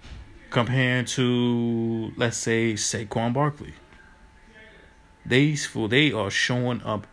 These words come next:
every single damn week. And to be drafted a top three running back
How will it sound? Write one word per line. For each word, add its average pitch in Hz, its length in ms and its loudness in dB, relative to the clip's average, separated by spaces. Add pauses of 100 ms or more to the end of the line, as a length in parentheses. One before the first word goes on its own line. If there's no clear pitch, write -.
every 120 340 -2
single 110 540 -4
damn 101 380 -2
week. - 340 -8 (1000)
And 117 520 2
to - 100 -6
be 165 280 2
drafted 127 520 2
a 92 100 -4
top - 380 -4
three 113 260 0
running 110 260 -2
back 120 380 -2